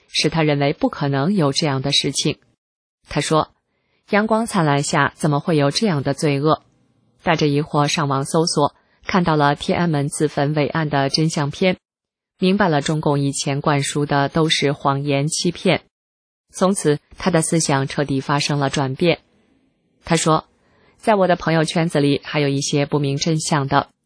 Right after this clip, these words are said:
我就给他们讲，不要听信中共的谎言。我希望更多的中国人在忙中静下来，了解真相。”二零零八年八月，我们在这个华人超市门前建立了退党点。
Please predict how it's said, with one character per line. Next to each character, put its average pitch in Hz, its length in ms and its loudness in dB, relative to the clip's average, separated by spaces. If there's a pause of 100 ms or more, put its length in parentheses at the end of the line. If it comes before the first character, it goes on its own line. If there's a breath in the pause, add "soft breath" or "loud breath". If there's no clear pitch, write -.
(120)
我 147 120 2
就 147 180 0
给 139 120 -2
他 151 160 -6
们 147 140 -2
讲， 135 300 -2 (340 soft breath)
不 - 80 0
要 160 160 4
听 156 240 -2
信 143 220 -2
中 165 200 0
共 151 160 -2
的 139 100 0
谎 143 280 0
言。 147 300 0 (420)
我 170 140 2
希 185 160 0
望 160 220 2 (160 loud breath)
更 - 160 2
多 226 180 2
的 156 80 2
中 147 220 -2
国 139 160 2
人 139 280 0
在 156 160 0
忙 139 240 0
中 170 300 0
静 214 260 0
下 139 160 -4
来， 131 260 0 (200)
了 147 220 2
解 135 180 -2
真 151 220 -2
相。” 147 320 0 (1400)
二 - 160 -2
零 220 160 0
零 214 100 0
八 208 140 0
年 170 180 0
八 185 200 0
月， 180 260 0 (140)
我 151 160 0
们 147 220 -2
在 151 260 0
这 160 120 0
个 143 180 0
华 143 200 -2
人 156 220 0
超 175 180 0
市 170 160 0
门 139 180 0
前 139 360 -2
建 143 260 0
立 139 80 0
了 139 220 0
退 160 160 -6
党 143 180 -2
点。 143 340 0